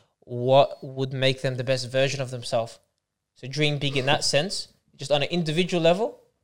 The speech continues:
and then ach-, do their best to achieve it. For example, they wanna, you know, learn a language, they wanna become a hafiz, they wanna travel, they wanna, you know, raise kids,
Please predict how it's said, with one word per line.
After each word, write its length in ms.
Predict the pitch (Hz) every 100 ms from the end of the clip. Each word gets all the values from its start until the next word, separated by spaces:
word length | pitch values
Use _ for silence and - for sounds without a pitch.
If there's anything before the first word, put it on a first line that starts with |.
| _ -
and 120 | 156
then 80 | 160
ach-, 180 | - - - 160
do 100 | 156
their 140 | 165 160
best 180 | 165 -
to 60 |
achieve 240 | 151 208 143
it. 60 |
For 40 | 113
example, 300 | 147 147 139
they 60 |
wanna, 280 | 139 143 131 - -
you 80 | 135
know, 80 | 139
learn 220 | 143 139
a 60 | 135
language, 340 | 147 139 139
they 60 | 135
wanna 80 | 135
become 180 | 135 143
a 40 |
hafiz, 360 | - 143 - 135
they 80 |
wanna 140 | 139 143
travel, 400 | - 143 135 135
they 140 | 135
wanna, 260 | 135 143 131 - -
you 80 | 131
know, 60 | 131
raise 200 | 143 -
kids, 340 | - 147 -